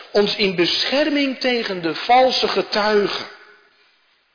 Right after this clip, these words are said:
En het ligt er niet op wat de Heere daar zegt, als je een valse getuige bent. De gevolgen die een ander van jou ondervindt,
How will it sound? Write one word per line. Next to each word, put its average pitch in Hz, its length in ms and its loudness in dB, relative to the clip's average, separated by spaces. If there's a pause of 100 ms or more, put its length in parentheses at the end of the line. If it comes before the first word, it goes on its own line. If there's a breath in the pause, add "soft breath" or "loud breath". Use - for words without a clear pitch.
(1700)
En 139 140 -16
het 151 140 -8
ligt 175 260 -6
er 180 60 -6
niet 190 240 -8
op 147 100 -4
wat 156 140 -4
de 156 100 -6
Heere 156 300 -4
daar 151 240 -2
zegt, - 440 -4
als 135 220 -2
je 143 80 -6
een 131 100 -12
valse 175 420 -2
getuige 147 540 -6
bent. 123 460 -12 (1200)
De 135 160 -10
gevolgen 165 640 -4
die 156 220 -12
een 139 200 -12
ander 160 360 -4
van 131 280 -14
jou 175 320 -4
ondervindt, 175 800 -12